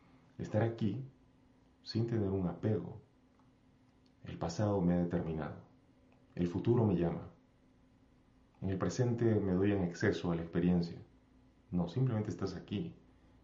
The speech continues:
y ya ni siquiera hay esa consideración de pasado, presente, futuro.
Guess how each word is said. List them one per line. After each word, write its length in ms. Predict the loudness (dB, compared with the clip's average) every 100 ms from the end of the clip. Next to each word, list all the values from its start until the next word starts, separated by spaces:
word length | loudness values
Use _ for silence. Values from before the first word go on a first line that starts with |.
| -16 -6
y 120 | -2
ya 220 | -2 0
ni 140 | -2
siquiera 420 | -2 -4 0 2 4
hay 100 | 2
esa 200 | 2 0
consideración 880 | 2 2 2 0 -2 0 2 4
de 180 | 4 0
pasado, 600 | -4 -10 -14 -2 -2 0
presente, 460 | -2 -4 -4 -6 -6
futuro. 480 | -6 -4 -4 -4